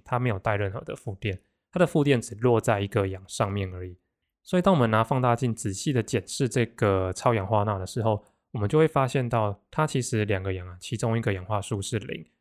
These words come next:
一个是负一，只是它平均起来的时候看起来是负的二分之一。所以这就是你在教科书上面看到所谓平均氧化数的概念。那平均氧化数就是你只考虑整体的状况下你所得到的氧化数，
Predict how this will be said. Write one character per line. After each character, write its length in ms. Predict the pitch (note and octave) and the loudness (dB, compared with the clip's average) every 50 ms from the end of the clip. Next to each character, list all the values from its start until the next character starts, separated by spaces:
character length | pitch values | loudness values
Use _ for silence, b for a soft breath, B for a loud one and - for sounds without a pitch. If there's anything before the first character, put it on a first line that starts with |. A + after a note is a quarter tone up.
| _ _ _ _ | _ _ _ _
一 60 | - G#2+ | -10 -6
个 160 | - - F#2+ | -4 -4 -4
是 140 | - - G#2+ | -4 -4 -6
负 240 | - - A#2+ G2+ | -2 0 0 0
一， 160 | F#2+ F#2+ F#2 F#2+ _ _ _ _ _ - | 0 -2 -6 -10 _ _ _ _ _ -8
只 100 | - - | -6 -4
是 140 | - - E3+ | -2 0 0
它 100 | D#3+ E3 | 0 0
平 280 | D#3+ - - C3 B2 | -2 0 -2 -2 0
均 200 | B2 - C#3+ D3 | 2 0 0 0
起 220 | C#3+ - - A2+ F#2+ | -2 -4 -4 -4 -4
来 120 | F2+ F2+ | -4 -6
的 40 | F2+ | -8
时 180 | - - - G2+ | -8 -4 -2 0
候 120 | A2 G#2+ | 2 0
看 240 | G2+ - - B2+ A2+ | 0 0 -2 -2 -2
起 120 | - - - | -2 -4 -6
来 100 | - - | -6 -6
是 160 | - - G#2+ | -6 -6 -6
负 180 | - - B2+ | -4 -2 -4
的 100 | A2 G#2+ - - | -2 -2 -2 -2
二 100 | A#2+ G2+ | -2 0
分 160 | G2+ G2+ G2 | 0 -2 -4
之 240 | - - G#2+ F#2+ F#2 | -4 -6 -6 -6 -6
一。 160 | F#2 F2+ - _ _ _ _ _ | -6 -10 -14 _ _ _ _ _
所 120 | - - | 0 2
以 60 | F3+ E3+ | 4 4
这 60 | F3+ | 6
就 100 | E3+ E3+ | 4 4
是 200 | E3 - E3 C#3+ | 4 4 2 2
你 60 | A2+ | 2
在 160 | G#2 - B2 | 4 2 4
教 140 | A#2 C3+ A#2+ | 4 4 4
科 160 | - - A2+ | 4 4 0
书 160 | G#2+ - A2 | 2 2 0
上 160 | G#2+ - A#2+ A2+ | 0 0 0 0
面 140 | A2 A2 | 0 0
看 200 | G#2+ - A#2 G#2+ | 0 0 -2 -2
到 200 | G#2 - G#2+ G2+ | 0 0 0 0
所 180 | F#2+ - - G2 | 0 -2 0 0
谓 140 | G#2 G#2+ G2+ | 2 2 2
平 340 | - - - A2+ G#2 G#2+ A#2 | 0 -2 -4 -2 -2 -2 -2
均 240 | - D3+ D3+ D3 | -2 -2 -2 0
氧 180 | C#3+ B2 B2 C#3 | 0 -2 -2 -2
化 200 | C3 C3 A#2+ A2 | 2 2 2 2
数 200 | G#2 - - A2+ | 2 0 -2 -4
的 100 | F#2+ F#2+ | -4 -4
概 180 | - - G#2 F#2+ | -2 -2 -2 -2
念。 220 | F#2 G2 F#2 F#2 - _ _ _ _ _ - | -2 -6 -10 -10 -12 _ _ _ _ _ -6
那 140 | A3+ C3+ G#2+ | -2 -2 2
平 140 | G#2 B2 | 2 2
均 100 | C3+ E3+ | 2 4
氧 140 | F3+ D3+ A2 | 2 2 2
化 100 | G#2 B2+ | 2 2
数 140 | A#2+ - B2 | 2 2 2
就 100 | - B2+ | 0 0
是 220 | - - B2+ A#2 | 0 2 2 2
你 200 | G#2+ G#2 G2+ G2+ | 2 2 0 -2
只 220 | G2 - - B2+ C#3 | -2 0 0 0 0
考 220 | C#3 - - G#2+ F#2+ | 0 0 0 0 2
虑 240 | G2 A#2 A2 G#2+ | 4 4 4 2
整 260 | G2+ - - G#2 A2 B2+ | 2 2 2 2 2 2
体 140 | - A2+ | -2 -2
的 100 | F#2+ G2 | -2 -2
状 200 | F#2 - B2 A2 | 0 2 2 2
况 200 | F#2+ - G#2+ G2 | 2 2 0 0
下 240 | F#2+ - - A2 G2 | 0 -2 -2 -2 -2
你 160 | F#2+ G2+ A#2+ | 0 -2 -2
所 260 | D3 - - - G2+ F2+ | -2 -2 -2 -4 -4 -4
得 200 | - - G2+ F#2+ | -4 -4 -4 -4
到 280 | - - A#2+ G#2 G2 F#2+ | 0 2 4 4 4 2
的 320 | - - G#2 F#2 F2+ F2+ | 0 0 0 0 0 -2
氧 140 | F2+ F2+ F2 | -6 -6 -2
化 180 | G2 G#2 G2 | 2 2 2
数， 240 | F#2 - A2 G2 F#2 | 2 2 -2 -2 -2